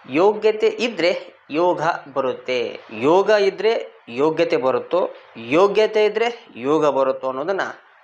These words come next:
ಕಾಮೆಂಟ್ ಮಾಡಿ ತಿಳಿಸಿ. ಏಕೆಂತಂದ್ರೆ ಇದೊಂಥರ, ಆ, ದ್ವಂದ್ವದ ಹೇಳಿಕೆ. ಇದು ದ್ವಂದ್ವ ಅನ್ನೋದಕ್ಕಿಂತ ಒಂದು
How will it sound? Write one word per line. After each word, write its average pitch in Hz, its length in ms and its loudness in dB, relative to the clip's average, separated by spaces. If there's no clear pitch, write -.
ಕಾಮೆಂಟ್ 135 320 -4
ಮಾಡಿ 131 160 0
ತಿಳಿಸಿ. 139 460 -2
ಏಕೆಂತಂದ್ರೆ 139 840 -2
ಇದೊಂಥರ, 143 420 -2
ಆ, 113 280 -2
ದ್ವಂದ್ವದ 165 460 0
ಹೇಳಿಕೆ. 120 500 -4
ಇದು 123 520 -2
ದ್ವಂದ್ವ 175 320 -2
ಅನ್ನೋದಕ್ಕಿಂತ 175 640 -2
ಒಂದು 170 400 0